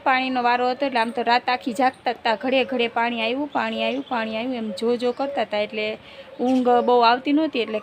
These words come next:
કામે વહેલા ઉઠીને આપણે બધું કરવા માંડ્યા એટલે બધું જ કામ સરસ થઈ ગયું છે. અને હવે જવું છે બાલ મંદિર. હાલો ત્યારે હવે હું બાલ મંદિર જાઉં. જો આજ હવે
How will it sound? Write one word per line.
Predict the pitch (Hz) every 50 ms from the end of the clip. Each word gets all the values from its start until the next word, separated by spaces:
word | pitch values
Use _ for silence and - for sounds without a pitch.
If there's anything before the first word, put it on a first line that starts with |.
| - 233
કામે | 233 247 247 240 233 233
વહેલા | 247 277 240 240 240
ઉઠીને | 240 - 247 214
આપણે | 214 220 214 214
બધું | 220 208 220 220 240
કરવા | 254 277 277 262 247
માંડ્યા | 233 226 214 208 202
એટલે | 202 202 196 214
બધું | 220 208 240 226
જ | - - 208
કામ | 196 202 196 -
સરસ | 202 202 240 262 - - - - - - - - -
થઈ | - 285 285 254
ગયું | 262 254 247 240
છે. | 277 240 233 233
અને | 220 208 208
હવે | 214 226 233 220 214
જવું | 202 202 214 214 -
છે | 262 285 349 - - - - - - - - - -
બાલ | 226 226 226 220 214 220
મંદિર. | 214 208 214 208 214
હાલો | 226 240 240 226 220 214
ત્યારે | 208 208 202 202 208
હવે | 214 214 214 214
હું | 240 277 330 330 - - - -
બાલ | 214 214 214 208 214 214
મંદિર | 214 202 208 208 196 -
જાઉં. | 220 214 214 208 - - - - - _ - - - - - - - - - - - - - - - - - - - - - - - - - - - - - - - - - - - - - -
જો | 240 247 247 254 269
આજ | 269 277 277 277 277
હવે | 294 294 294